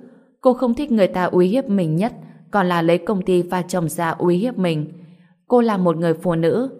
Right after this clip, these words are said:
cũng có sự kiêu ngạo của riêng mình. Nhiều vô số người đều nói chồng cô là một tên vô dụng, nhưng từ đầu đến cuối,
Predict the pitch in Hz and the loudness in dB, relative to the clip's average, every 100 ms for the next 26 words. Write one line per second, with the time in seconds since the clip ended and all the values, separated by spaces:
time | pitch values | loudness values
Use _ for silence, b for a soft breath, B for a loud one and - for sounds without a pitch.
0 | - _ 214 208 233 196 190 262 240 190 | -20 _ 0 0 -2 -4 -2 -4 -2 -2
1 | 175 170 147 - 185 156 151 170 165 156 | -2 0 -2 0 0 0 0 -2 -2 -4
2 | 147 - - _ _ _ _ _ _ _ | -6 -10 -20 _ _ _ _ _ _ _
3 | _ b b b b 196 190 190 208 196 | _ b b b b 2 4 4 2 0
4 | 190 202 220 160 175 160 160 160 180 240 | -2 -2 -2 -2 -2 -2 -2 -2 -2 -8
5 | B B - 208 185 208 214 202 180 170 | B B -4 -2 -2 -2 -2 -2 0 0
6 | 165 175 170 175 165 170 156 - B B | 2 -2 0 0 0 0 -2 -6 B B
7 | - 240 247 233 196 170 165 165 165 165 | 0 2 2 0 0 2 2 2 -2 -2
8 | 175 175 220 | 0 2 0